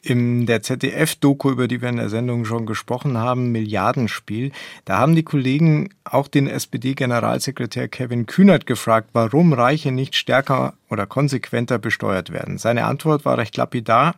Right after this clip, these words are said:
„Es fehlt am politischen Willen.“ Herr Hahn, Sie sind auch S-P-D-Mitglied und in der Partei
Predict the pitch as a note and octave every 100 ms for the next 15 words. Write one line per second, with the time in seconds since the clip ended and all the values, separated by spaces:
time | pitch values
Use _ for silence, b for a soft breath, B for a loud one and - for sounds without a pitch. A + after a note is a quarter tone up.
0 | - - A#2+ - B2+ E3+ - - C3+ -
1 | C3+ C#3 C#3+ B2+ - B2 G#2+ B2+ B2 F#2
2 | G2 B B B B B B B - A#2+
3 | A#2+ C3+ B2+ E3 D3 - D#3 F3+ - A#2+
4 | - A2 A#2+ B2+ C#3 - C#3+ - B2+ A#2+
5 | A#2 - G#2+ - A2+ B2+